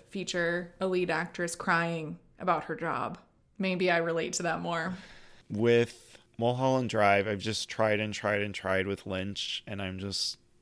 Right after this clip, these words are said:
Speaker 2: not a Lynch fan. Kubrick, I love. This is just not a Kubrick that when I've watched it, I think I've only seen it once because it was troublesome. But I would definitely love to see it on the big screen.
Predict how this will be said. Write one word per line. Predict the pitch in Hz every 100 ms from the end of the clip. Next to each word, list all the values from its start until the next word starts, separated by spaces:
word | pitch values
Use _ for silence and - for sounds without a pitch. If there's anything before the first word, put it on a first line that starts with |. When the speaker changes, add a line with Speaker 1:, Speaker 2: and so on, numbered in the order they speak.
| -
Speaker 2:
not | 107 101 98
a | 101
Lynch | 98 95 -
fan. | 117 113 117 123 - _ _ -
Kubrick, | 143 143 165 156
I | 120
love. | 107 117 92 57 - - _ _ _ _ -
This | 117 -
is | 113 -
just | 107 -
not | 110 104 104
a |
Kubrick | 101 - 107 107 101 101 - - _ -
that | 113
when | 110 107
I've | 113 113
watched | 120 123 - 127
it, | 120 -
I | 113
think | 127 131
I've | 120
only | 127 117
seen | - 110 104
it | 101
once | 101 90 95 - - - _ _
because | - 113 110 98
it | 101
was | 92
troublesome. | - 92 92 90 110 107 110 110 _ _ _ _
But | - 107
I | 107
would | 104 98 _ _ _
definitely | - 113 110 120 117 113 107 101 101 -
love | 107 101 92
to | 107
see | - 107
it | 104 -
on | 107 98 104
the | 110
big | 110 107
screen. | - - 117 117 113 127